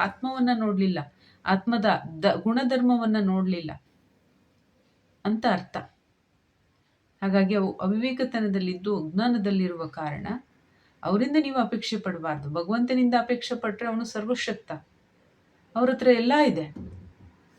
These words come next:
ಹಾಗಾಗಿ ಭಗವಂತನನ್ನ ಪ್ರಾರ್ಥನೆ ಮಾಡಿದ್ರೆ ಗೌರವವನ್ನು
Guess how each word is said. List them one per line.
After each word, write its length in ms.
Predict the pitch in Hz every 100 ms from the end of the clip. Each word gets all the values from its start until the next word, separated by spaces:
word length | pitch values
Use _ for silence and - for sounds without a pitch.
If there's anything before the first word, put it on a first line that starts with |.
| _ - 90 - - - - _ 240
ಹಾಗಾಗಿ 300 | 254 254 247
ಭಗವಂತನನ್ನ 540 | 247 262 247 254 254 247 247
ಪ್ರಾರ್ಥನೆ 360 | 247 - 240 233
ಮಾಡಿದ್ರೆ 300 | 226 208 208 208
ಗೌರವವನ್ನು 480 | 240 254 269 262